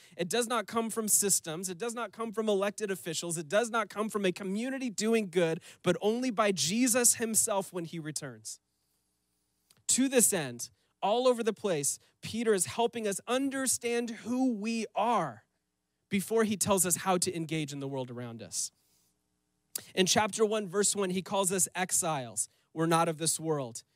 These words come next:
This should change our worldview and expectation of this world. He calls us obedient children, that we don't get wrapped up into our former ignorance. We know better.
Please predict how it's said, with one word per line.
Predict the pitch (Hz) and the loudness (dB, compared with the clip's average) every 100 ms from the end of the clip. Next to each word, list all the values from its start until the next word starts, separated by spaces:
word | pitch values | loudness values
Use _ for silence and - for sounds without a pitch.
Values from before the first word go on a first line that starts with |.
| _ - | _ 0
This | 190 | 2
should | - 196 | 2 0
change | - 202 202 | -2 -2 0
our | 208 196 | 2 2
worldview | 170 190 196 214 208 | 0 -2 -2 -6 -6
and | 180 175 | -4 -4
expectation | 269 - - 185 - 196 180 175 156 131 120 _ _ _ _ _ _ - | -4 -2 0 -2 -4 -6 -2 0 -2 -6 -12 _ _ _ _ _ _ -4
of | 151 | -2
this | 151 - | 0 0
world. | 151 131 110 - - _ _ _ _ | 0 -4 -6 -12 -18 _ _ _ _
He | 214 | -8
calls | 175 214 214 | 0 2 4
us | 202 - | 2 4
obedient | 202 165 208 233 240 220 | 4 4 -2 -2 0 0
children, | - 226 247 190 165 | 2 4 4 4 -2
that | 165 | -2
we | 196 | -4
don't | 240 240 | -4 -4
get | 196 | 0
wrapped | 196 190 196 | 2 2 0
up | 180 | 0
into | 185 170 | 2 2
our | 160 | 0
former | - 185 170 156 | 0 -4 -2 -4
ignorance. | 160 151 147 131 | -6 -6 -6 -6
We | 165 | -4
know | 175 180 208 254 | -4 2 4 4
better. | 185 156 131 120 | 4 0 0 -6